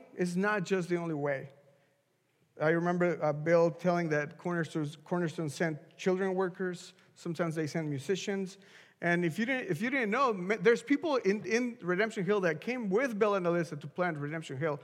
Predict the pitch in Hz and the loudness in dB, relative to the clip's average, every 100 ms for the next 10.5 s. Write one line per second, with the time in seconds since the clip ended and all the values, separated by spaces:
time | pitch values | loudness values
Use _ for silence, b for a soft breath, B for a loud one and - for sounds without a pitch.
0 | B B - - 220 247 175 165 151 135 | B B -16 4 4 4 0 -4 -2 -4
1 | 143 147 - 160 147 165 160 - 131 151 | -6 -8 -6 -2 0 0 0 -2 -4 -4
2 | 127 - _ _ _ _ _ _ _ _ | -6 -10 _ _ _ _ _ _ _ _
3 | _ _ _ _ _ _ _ _ _ _ | _ _ _ _ _ _ _ _ _ _
4 | _ _ 784 - - _ _ _ _ _ | _ _ -20 -20 -20 _ _ _ _ _
5 | _ _ - 175 180 208 208 233 226 208 | _ _ -4 0 2 0 0 0 0 -2
6 | 196 208 185 254 147 135 - _ _ _ | -2 -2 -2 -6 -8 -12 -20 _ _ _
7 | _ _ _ 175 226 226 180 196 202 220 | _ _ _ 0 2 2 2 4 4 0
8 | - B B B - 226 208 190 226 - | -6 B B B -4 -2 2 2 2 0
9 | - 208 190 185 B B - 180 208 180 | 0 2 2 -2 B B 0 0 0 -4
10 | - 254 226 196 - | -2 0 2 -2 -6